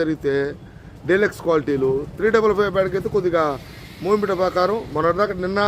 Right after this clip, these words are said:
నిన్న మొన్న స్టడీగా ఉన్నా కొంచెం క్వాలిటీ ఉండబట్టి పదహారు వేల ఐదు వందల దాకా జరుగుతున్నాయి. త్రీ డబల్ ఫైవ్ బ్యాడ్కి క్వాలిటీ ఉంటేనే. తర్వాత రకం మనకు బంగారం బుల్లెట్, బంగారం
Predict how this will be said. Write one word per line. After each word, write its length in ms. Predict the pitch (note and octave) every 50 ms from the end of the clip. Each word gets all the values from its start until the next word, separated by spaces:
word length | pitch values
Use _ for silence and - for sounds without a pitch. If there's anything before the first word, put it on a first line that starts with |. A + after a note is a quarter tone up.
| G3+ G3 F#3+
నిన్న 140 | F#3 F#3+ G3+ G3+ G3
మొన్న 160 | F#3+ F#3+ G3 F3+ -
స్టడీగా 320 | - F3 F3 G3 G3 F3+ F3 E3
ఉన్నా 140 | D#3+ D3+ D3+ D#3+ D3 - - - - - - - - - - -
కొంచెం 180 | E3+ D3 E3 D#3+ - -
క్వాలిటీ 320 | F3 G3 A3 A#3 - A#3+ A3+ G#3+ G#3
ఉండబట్టి 380 | G3+ G3+ F3 F3+ F3 - F#3 F#3 F3+
పదహారు 260 | F3+ F3 F3 F3+ F3+ F3+ F#3
వేల 100 | F3+ F3+ F3+
ఐదు 100 | F3+ F3+
వందల 100 | F#3 G3
దాకా 120 | F#3+ F#3+ D#3+ E3
జరుగుతున్నాయి. 380 | D#3 D3+ C#3 C#3 B2+ A2+ - - - - - - - -
త్రీ 100 | G3 A#3 A#3
డబల్ 220 | A#3+ A3 G3+ F3+ D#3+ D#3
ఫైవ్ 120 | D#3 C#3+ C3+
బ్యాడ్కి 260 | C3 B2 A#2 A2+ G#2+ - - -
క్వాలిటీ 320 | F#3+ G#3 B3 A#3+ - A#3 G3+ F3 F3
ఉంటేనే. 440 | F#3 G3 E3 - A3+ A3 G#3 F3+ - - - - - - - - - - - - - - - - - - - - - - - - - - - - - - - - - - - - - -
తర్వాత 240 | E3+ F#3 G3 G3+ F3+ G3
రకం 200 | F#3+ F3 F#3+ G3 F#3+ F#3
మనకు 180 | F3+ F3 E3+ E3 D3+
బంగారం 360 | D#3+ E3+ F3+ F3+ F3+ F3+ F3+ F3
బుల్లెట్, 340 | D#3 E3+ F3 F3 E3+ - F#3 G3 G3+ - - - - B2 C#3+
బంగారం 480 | E3 F#3 G3 G3+ G3+ G3+ G3+ G3+ G3